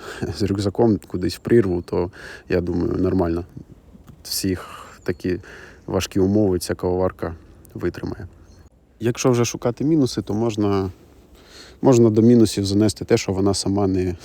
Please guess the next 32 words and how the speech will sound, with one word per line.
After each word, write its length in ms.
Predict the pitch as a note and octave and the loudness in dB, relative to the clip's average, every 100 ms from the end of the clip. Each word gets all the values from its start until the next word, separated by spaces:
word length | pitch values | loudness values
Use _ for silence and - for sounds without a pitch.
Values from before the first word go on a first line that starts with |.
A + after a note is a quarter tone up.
| F2 | -6
<laughs> 180 | G#2 - | -6 -4
не 120 | G2+ | -4
кипятить 440 | - G#2 G2+ G2+ | -4 -6 -4 -4
воду. 320 | F#2+ G2 F2 G#2+ - - - - - | -4 -8 -8 -12 -18 -20 -20 -20 -14
Треба 300 | - G2 F2+ | -4 -4 -2
завжди 320 | F2+ G2 F#2+ F2+ | -2 -2 -2 -2
носити 380 | F2+ - F#2 | -2 -4 -6
з 40 | F2 | -8
собою 300 | F2 F2+ F2+ - - | -6 -6 -6 -8 -14
джет-, 260 | F2+ G2 F2+ - - - | -6 -4 -6 -10 -20 -12
джетбойл 640 | - G2 A#2+ D#3+ B2+ G2 E2+ - - G#2 | -8 -6 2 4 6 4 -2 -12 -14 -10
або 220 | E2+ F#2 F#2+ | -6 -4 -2
мати 280 | F#2 F2+ | -2 -4
доступ 420 | F#2 F2+ - - - | -4 -6 -6 -14 -12
до 80 | |
чайника 460 | - C3+ C#3+ A2+ - | -6 -2 0 0 -2
електричного. 760 | G2+ G2 - G2+ F#2+ G2 F#2 - - - - - _ _ - | -2 -2 -4 -6 -4 -6 -6 -10 -16 -20 -20 -20 _ _ -4
Для 180 | A2 A#2+ | 2 2
когось 440 | - A#2+ A2 - | 6 4 4 0
може 260 | A2 G#2+ G#2 | 2 2 2
бути 240 | G2+ F#2+ | 0 2
мінусом 440 | G2+ G#2 F#2+ - F#2+ | 4 4 2 0 0
те, 140 | G#2 | 0
що 160 | - F#2+ | -2 -4
під 220 | - F#2+ | -4 -2
цю 140 | - | -2
кавоварку 480 | F#2+ G2 G2 G2+ - | 0 2 2 0 -2
завжди 280 | G2+ F#2+ F#2 | -2 0 -2
потрібно 420 | - F2 F#2+ F#2 | -4 -4 -2 2
возити 340 | F#2+ F#2 F2+ | 2 0 -2
з 40 | - | -4
собою 400 | - F#2+ F#2+ | -6 -4 -2